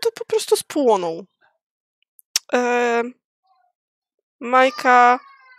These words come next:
można powiedzieć, że sprawiłam, że, y,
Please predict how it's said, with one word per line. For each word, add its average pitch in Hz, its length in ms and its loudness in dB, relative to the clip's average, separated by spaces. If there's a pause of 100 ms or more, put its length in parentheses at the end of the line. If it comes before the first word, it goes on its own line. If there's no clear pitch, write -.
(760)
można 226 280 0
powiedzieć, 233 500 -8
że 220 80 -8
sprawiłam, 240 800 -4
że, 208 560 -4 (140)
y, 202 500 -12